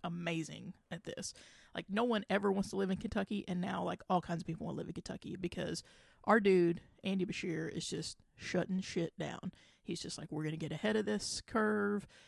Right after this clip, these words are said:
It was a good while before we had any cases reported at all. You know, he's shutting down businesses early, cut the crowds down to, like, ten or less that you could gather, and now it's, you know, s-, people stay home,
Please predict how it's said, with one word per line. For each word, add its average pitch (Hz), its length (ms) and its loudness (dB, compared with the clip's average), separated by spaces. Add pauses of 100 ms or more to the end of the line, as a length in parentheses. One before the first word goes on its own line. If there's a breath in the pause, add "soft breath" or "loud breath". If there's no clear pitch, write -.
(180 soft breath)
It - 120 4
was 165 180 0
a 156 80 -2
good 190 340 4
while 185 300 6
before 180 300 0
we 175 140 2
had 175 180 -2
any 190 180 0
cases 190 480 0
reported 170 460 0
at 156 120 -2
all. 185 640 4
You 170 120 -4
know, - 60 -4
he's - 160 -8
shutting 170 300 -2
down 156 380 -4
businesses 208 520 6
early, 185 560 2 (360 soft breath)
cut - 240 0
the 156 400 -4 (300)
crowds 190 380 4
down 165 240 2
to, 170 120 -4
like, 156 160 -2 (100)
ten 196 400 4
or 170 200 0
less 180 600 2 (320)
that - 200 -4
you 180 60 0
could 175 140 -4
gather, 175 300 2
and 170 100 -4
now 170 240 0
it's, - 240 -4
you 180 100 -4
know, 151 180 -6 (240)
s-, - 80 -4 (100)
people 180 240 0
stay 160 220 -4
home, 190 420 0